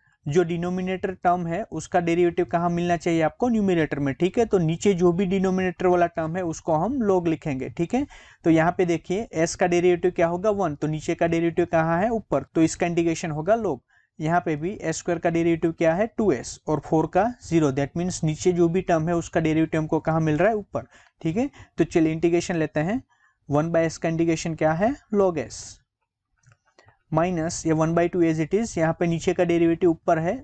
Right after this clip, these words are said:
तो इसका आंसर होगा log S square plus four, ठीक है। यहाँ पे इंटीग्रेशन लिमिट होगा S to infinity।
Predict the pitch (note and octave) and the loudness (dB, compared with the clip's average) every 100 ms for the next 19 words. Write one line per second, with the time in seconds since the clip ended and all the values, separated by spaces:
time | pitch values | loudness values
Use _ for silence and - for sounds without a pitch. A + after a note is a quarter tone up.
0 | - _ - D#3+ - E3+ E3 F3 D#3 D#3+ | -16 _ -2 -2 0 0 0 -2 0 0
1 | G#3 - D#3+ F#3+ D#3 D3+ - _ _ _ | -2 -2 0 2 2 -2 -8 _ _ _
2 | _ _ _ _ _ _ D3 D3 - E3+ | _ _ _ _ _ _ -6 -6 -2 -4
3 | D#3 D#3 G3+ - - E3 B2+ - _ _ | -2 0 0 -2 -4 -4 -4 -8 _ _
4 | _ _ _ _ _ _ _ _ _ _ | _ _ _ _ _ _ _ _ _ _
5 | _ D3+ F3 A#3+ E3 D#3+ E3+ E3 E3+ E3+ | _ -2 0 2 2 2 0 2 2 2
6 | - E3 E3+ E3 D#3 G3 D#3+ D3+ - F#3+ | -2 -2 -2 -2 0 0 0 0 0 -2
7 | A#3 G#3+ F#3 D#3+ B2+ - | 0 -2 0 0 -2 -6